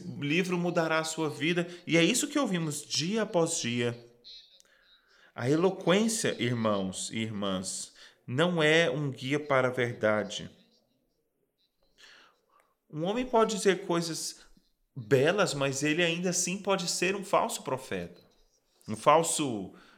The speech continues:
mestre, quero dizer. Então nós precisamos analisar tudo que é dito como os bereanos em Atos dezessete. Nós examinamos o que foi dito,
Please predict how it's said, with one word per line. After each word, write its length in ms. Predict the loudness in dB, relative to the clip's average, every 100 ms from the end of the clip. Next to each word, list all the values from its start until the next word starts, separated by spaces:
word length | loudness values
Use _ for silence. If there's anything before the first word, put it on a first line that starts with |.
| _ -6
mestre, 800 | 2 2 2 -4 -6 -6 -10 _ _ _
quero 240 | -4 -2
dizer. 460 | -2 -8 -8 -10 -12 _ -20 -18 -18 -20 -20 -20 _ _ _ _ _ _ _ _ -20 _ _ _ -20 -18 -8
Então 260 | -2 4 4
nós 160 | 4
precisamos 600 | 0 -4 -2 0 0 -2 -8 -4
analisar 680 | 0 2 2 4 2 2 -2
tudo 180 | -10
que 140 | 0 2
é 60 |
dito 220 | 4 0 -4
como 200 | -2 -2
os 100 | 2
bereanos 760 | 4 6 6 6 4 2 0
em 140 | 2 6
Atos 360 | 4 4 -2
dezessete. 680 | 0 0 2 4 4 2 -4 -12 -4
Nós 240 | 2 4 4
examinamos 600 | 4 4 4 2 2 0
o 60 |
que 120 | -2 -2
foi 240 | 2 2
dito, 480 | 2 2 2 0